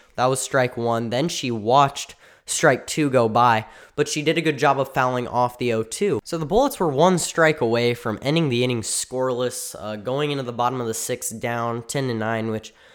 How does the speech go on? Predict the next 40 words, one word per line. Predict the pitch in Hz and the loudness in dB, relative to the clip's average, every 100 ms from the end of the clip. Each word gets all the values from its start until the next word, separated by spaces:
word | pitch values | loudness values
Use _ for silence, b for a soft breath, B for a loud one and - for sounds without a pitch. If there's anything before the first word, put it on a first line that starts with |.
| b | b
of | - 135 | -10 -4
course, | 185 185 165 | 0 0 2
you | 151 | 0
know, | 123 | 0
that | 117 127 117 | 0 -2 -2
isn't | 131 120 113 - b b b | -6 -6 -8 -12 b b b
the | 127 127 - | -4 -4 -2
end | 147 110 107 117 - _ | -2 -2 -4 -10 -18 _
of | 120 110 | -10 -6
the | |
game. | 113 110 104 110 | -4 -4 -4 -4
If | 113 | -6
you | 127 | -2
go | 131 | 2
down | 123 117 113 | 2 2 0
into | 110 107 | 0 -4
the | |
bottom | 98 107 110 | -2 0 0
of | 104 | -2
the | 98 | -4
sixth, | - 117 - - | -4 -4 -6 -6
ten | 123 113 | -4 -2
nine, | 107 101 | -2 -4
you | |
still | 98 127 | -4 -4
got | 113 | -2
a | 107 | -4
good | 107 - | -6 -6
chance | 123 113 - | -8 -10 -10
to | 110 | -8
win. | 120 120 | -8 -8
The | 110 | -8
only | 120 143 131 | -8 -6 -8
concern | - 104 - - 165 170 143 117 - B B - | -8 -10 -6 -6 -2 2 2 0 -4 B B -4
would | 135 | -2
have | 117 107 | -2 -2
been | 117 117 110 | -4 -4 -4
that | 107 - | -6 -8
Glenwood's | 113 127 175 190 120 - - | -8 -2 -2 0 0 -2 -2
offense | 131 135 - 95 92 - | 0 0 -4 -4 -6 -10